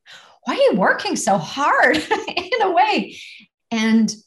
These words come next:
so I learned a lot about work ethic actually from him.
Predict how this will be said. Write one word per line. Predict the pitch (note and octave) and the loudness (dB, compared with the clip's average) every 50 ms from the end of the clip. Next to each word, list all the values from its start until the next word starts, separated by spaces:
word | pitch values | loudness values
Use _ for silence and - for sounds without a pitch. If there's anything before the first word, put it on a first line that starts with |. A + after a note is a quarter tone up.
| - - | -14 -10
so | F3 - A3+ | -6 -4 -2
I | |
learned | A3+ A3+ B3+ C4 A#3 | -2 -2 -2 -2 -2
a | A#3 | -2
lot | G3+ F#3+ F3 E3+ | -2 -2 -4 -4
about | - B2+ C3+ - - | -4 -6 -8 -10 -10
work | C3 D3 D3+ - | -12 -14 -12 -8
ethic | - E3+ F#3 D3+ G#2+ - | -8 -8 -8 -8 -8 -4
actually | - F3 F3 - - D3 D3+ D3 | -4 -4 -4 -4 -8 -10 -10 -10
from | - - D3 D#3+ E3+ C#3+ | -10 -8 -4 -2 -2 -2
him. | C#3 D#3+ D3 C#3+ C#3+ D3 - E3+ | -2 -4 -6 -6 -8 -8 -10 -12